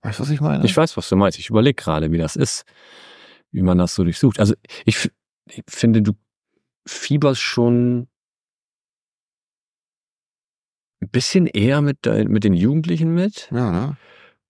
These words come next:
Speaker 2: Aber auch mit dem Bewusstsein, das muss auch, äh, bezahlt werden. Also das,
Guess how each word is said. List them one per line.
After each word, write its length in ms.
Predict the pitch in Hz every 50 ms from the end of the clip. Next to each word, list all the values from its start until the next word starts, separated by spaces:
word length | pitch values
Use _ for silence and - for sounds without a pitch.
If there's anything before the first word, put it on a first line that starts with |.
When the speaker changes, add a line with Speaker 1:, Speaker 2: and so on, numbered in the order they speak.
| _ -
Speaker 2:
Aber 420 | 98 101 113 127 147 156 - -
auch 220 | - 127 - -
mit 180 | - 135 127 -
dem 180 | 139 135 135 123
Bewusstsein, 880 | 131 123 123 135 123 - - - - 120 113 113 113 110 107 - - - _ _ _ _ _ _ _ _ _ _ _ _ _ _ _ _ _ _ _ _ _ _ _ _ _ _ _ _ _ _ _ _ _ _ _ -
das 540 | 104 104 - - 98 95 - - - -
muss 420 | - 95 101 101 101 107 101 - -
auch, 380 | - 73 95 90 - - -
äh, 340 | - 92 87 87 85 85 85 87 - _ _ _ _ _ _ _ _ _ _ _ _ _ _ _ _ _ _ _ _
bezahlt 680 | - - - - 107 110 95 - - 107 95 92 90 -
werden. 360 | 110 - 73 71 - - 78 - _ _ _ _ _ _ _ _ _
Also 280 | - 87 82 82 80 78
das, 160 | - 87